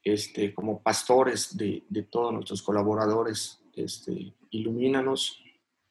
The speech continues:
ayúdanos, bendícenos, este, ábrenos el corazón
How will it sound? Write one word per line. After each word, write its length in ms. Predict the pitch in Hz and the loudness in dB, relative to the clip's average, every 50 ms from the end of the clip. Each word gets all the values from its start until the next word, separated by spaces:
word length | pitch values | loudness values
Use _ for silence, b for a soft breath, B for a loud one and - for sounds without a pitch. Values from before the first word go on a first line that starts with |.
| _ _ - | _ _ -2
ayúdanos, 960 | - 104 98 113 120 127 131 131 127 127 135 131 127 - - - - - - - | 0 0 2 2 4 6 6 6 6 6 4 4 2 0 -2 -4 -4 -6 -6 0
bendícenos, 1000 | - 104 104 107 110 123 123 - - 135 127 127 123 123 117 - - - - - _ - - - _ _ _ _ _ _ _ _ | 2 2 4 4 2 0 0 0 2 2 2 0 0 -2 -2 -6 -6 -8 -10 -16 _ -20 -20 -20 _ _ _ _ _ _ _ _
este, 420 | - - 92 - - - - 80 - | -4 -2 -2 -2 0 2 2 4 8
ábrenos 500 | - 117 117 117 120 113 107 101 98 - | 8 8 8 8 6 4 4 2 2 2
el 100 | 95 - | 0 2
corazón 680 | - 90 98 95 - - - 127 127 127 127 131 - - | 4 4 6 6 6 6 6 6 6 6 4 -2 -6 -14